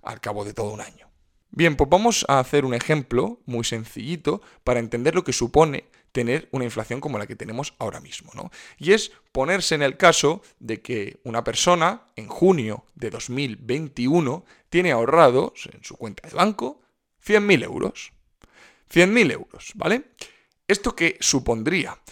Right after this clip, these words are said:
Bueno, pues que un año después, es decir, en junio de dos mil veintidós, la inflación se habría cargado diez mil doscientos euros. Es decir,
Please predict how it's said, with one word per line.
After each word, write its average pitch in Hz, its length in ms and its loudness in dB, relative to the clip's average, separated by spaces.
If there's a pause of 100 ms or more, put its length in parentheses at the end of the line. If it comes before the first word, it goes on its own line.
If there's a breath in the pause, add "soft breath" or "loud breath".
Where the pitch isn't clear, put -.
(120 soft breath)
Bueno, 185 260 -2
pues 123 300 -4
que - 500 -6
un 226 200 -2
año 180 240 -2
después, - 800 -2
es 120 120 -14
decir, 113 480 -12
en 113 140 -12
junio 151 540 -2
de 113 160 -10
dos - 240 -8
mil 160 340 0
veintidós, 131 1080 4 (440)
la 135 200 4
inflación 147 760 2 (320)
se - 200 2
habría 135 440 4 (160)
cargado 139 680 6 (600)
diez 143 380 4
mil 190 400 -2 (100)
doscientos 127 840 -2
euros. - 480 -2 (160 loud breath)
Es 165 120 -2
decir, 139 320 2